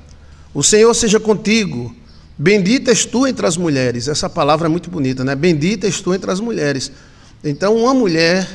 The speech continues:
ela quando engravida, ela é bendita. Ela é bendita. A doutrinação do mundo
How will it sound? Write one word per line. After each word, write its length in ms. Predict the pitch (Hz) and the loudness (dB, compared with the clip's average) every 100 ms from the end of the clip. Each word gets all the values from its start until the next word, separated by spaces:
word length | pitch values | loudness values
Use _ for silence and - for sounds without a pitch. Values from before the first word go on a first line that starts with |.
| - - - - - 147 | -18 -20 -20 -20 -12 -2
ela 240 | 147 151 | 0 0
quando 200 | 151 147 | 0 0
engravida, 800 | 139 131 120 127 175 190 226 226 | 2 0 0 -4 -2 0 0 0
ela 160 | 147 151 | -2 0
é 40 | |
bendita. 680 | 131 175 135 151 180 127 101 - - - - _ - - _ _ - - - - 143 | 0 0 0 -4 -4 -8 -12 -14 -20 -20 -20 _ -20 -20 _ _ -20 -20 -20 -8 0
Ela 160 | 160 | 2
é 20 | |
bendita. 640 | 160 196 135 143 139 - 110 - - - - _ _ - _ - | 2 0 0 -2 -4 -10 -14 -18 -20 -20 -20 _ _ -20 _ -14
A 80 | - | -4
doutrinação 800 | 147 190 214 220 202 - 185 175 | 0 0 0 2 2 2 2 2
do 140 | 151 147 | 2 2
mundo 540 | 147 208 190 127 127 | 4 2 0 -4 -8